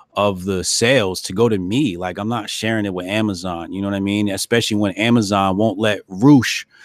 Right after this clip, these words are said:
they won't let Roosh have a platform. They, they, they, they, they, they're censoring Roosh. So when it's, when I see that type of stuff,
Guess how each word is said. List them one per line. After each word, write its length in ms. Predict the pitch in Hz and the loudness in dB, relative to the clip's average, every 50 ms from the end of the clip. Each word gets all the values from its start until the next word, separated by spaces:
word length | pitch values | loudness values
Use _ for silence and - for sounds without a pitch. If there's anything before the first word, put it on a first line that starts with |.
| - _ | -18 _
they 80 | - 98 | -4 0
won't 260 | 110 127 131 123 117 | 4 4 4 4 4
let 200 | 120 117 110 101 104 | 4 2 2 0 0
Roosh 420 | 104 120 160 165 139 135 - - | 4 6 8 8 8 6 4 0
have 180 | - 120 117 113 | -2 -2 -2 -2
a 80 | 120 110 | -2 -2
platform. 500 | - - 147 143 117 - - 110 101 101 | 0 2 2 2 0 -2 -4 -2 0 0
They, 140 | 110 113 | 0 0
they, 180 | 104 104 117 117 | 0 -2 -2 -4
they, 200 | 101 - 113 113 | -4 -4 -6 -6
they, 240 | 107 104 117 117 117 | -6 -4 -4 -4 -4
they, 340 | 110 113 117 113 110 107 _ _ _ _ _ _ - | -4 -6 -6 -6 -8 -10 _ _ _ _ _ _ 0
they're 100 | 113 113 | 2 2
censoring 680 | - - - 147 147 147 - - 127 123 117 117 110 | 2 4 4 6 6 4 4 4 2 4 4 4 4
Roosh. 420 | 110 156 180 147 107 92 - - - | 6 8 8 8 6 4 -2 -12 -10
So 240 | - - 123 123 120 | -8 -6 -4 -4 -4
when 160 | 117 120 120 | -4 -4 -4
it's, 180 | 117 - - - | -4 -4 -4 -4
when 100 | 123 123 | -2 -2
I 40 | 120 | -2
see 260 | 117 - - 151 151 | -2 0 2 4 4
that 160 | 156 156 139 - | 4 2 0 0
type 200 | - 147 143 151 | -2 -2 0 -2
of 80 | 143 | -4
stuff, 340 | - - 165 160 160 - | -4 -2 -2 -2 -2 -4